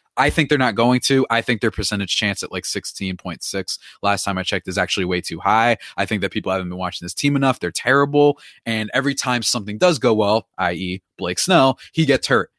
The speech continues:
And then something else disastrous happens, like tonight's, uh, start against San Francisco with Yu Darvish, who was just absolutely abysmal.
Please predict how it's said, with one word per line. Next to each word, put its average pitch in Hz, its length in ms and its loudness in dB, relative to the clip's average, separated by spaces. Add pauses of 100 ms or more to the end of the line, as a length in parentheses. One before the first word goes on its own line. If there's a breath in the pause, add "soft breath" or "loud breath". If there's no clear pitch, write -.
And 110 120 -4
then 110 80 -2
something 113 300 -2
else 107 160 -4
disastrous 98 500 -2
happens, 92 380 -2
like 95 140 -4
tonight's, 92 520 -8 (460 soft breath)
uh, 95 200 2
start 98 300 2
against - 720 -2
San 110 160 -2
Francisco 110 380 -2
with 104 100 -2
Yu 113 80 2
Darvish, 123 380 2
who 92 120 -4
was 90 140 -4
just 98 140 -6
absolutely 101 460 -4
abysmal. 143 420 -2